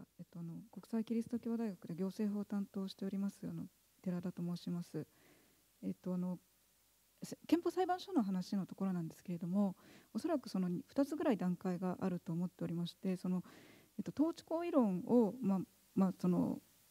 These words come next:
見直すべきだっていうところは、現状のまま一応その付随的意見審査制のまま、その統一行為、統治行為論を見直すっていう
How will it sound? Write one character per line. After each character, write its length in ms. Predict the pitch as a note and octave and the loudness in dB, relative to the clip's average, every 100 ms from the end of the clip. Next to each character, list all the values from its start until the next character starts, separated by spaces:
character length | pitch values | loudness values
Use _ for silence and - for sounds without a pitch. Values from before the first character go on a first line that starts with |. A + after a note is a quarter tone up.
| _ | _
見 100 | A3 | 10
直 140 | A3 B3+ | 12 10
す 100 | A3+ | 6
べ 80 | A#3 | 2
き 60 | |
だ 100 | - | 2
っ 40 | G#3 | 0
て 180 | - | 0
い 40 | F3 | -2
う 40 | |
と 100 | - | -2
こ 100 | - | 0
ろ 120 | G3 F3 | 2 2
は、 100 | F3 | 0
現 200 | A3 A#3+ | 2 2
状 140 | C#4 | 2
の 80 | C#4 | 4
ま 100 | C4+ | 4
ま 100 | C4 | 4
一 180 | C4 C4 | 6 6
応 80 | |
そ 80 | B3+ | 8
の 40 | A#3 | 6
付 120 | A3 | 6
随 160 | A#3+ C#4 | 6 6
的 220 | C#4+ C4 | 4 2
意 40 | |
見 200 | B3+ C4+ | 8 6
審 160 | - C4 | 8 6
査 100 | B3+ | 6
制 160 | A#3+ | 4
の 80 | A3+ | 4
ま 100 | A3+ | 8
ま、 300 | A#3 D4+ G#3+ - - - - - | 10 12 10 4 -20 -20 -20 -2
そ 120 | - | 6
の 140 | G3+ C3 | 6 6
統 180 | - | 2
一 120 | G3 - | 0 2
行 200 | F#3 F#3+ | 2 2
為、 60 | - | 0
統 160 | - F#3+ | 0 2
治 80 | |
行 120 | - F#3 | 4 4
為 40 | |
論 200 | F3+ F3 | 4 8
を 60 | B3+ | 10
見 100 | G#3 | 10
直 160 | F3+ | 6
す 160 | F3 E3+ | 0 -6
っ 20 | |
て 200 | - F3+ | -2 2
い 160 | F3 | 4
う 80 | F3 | 4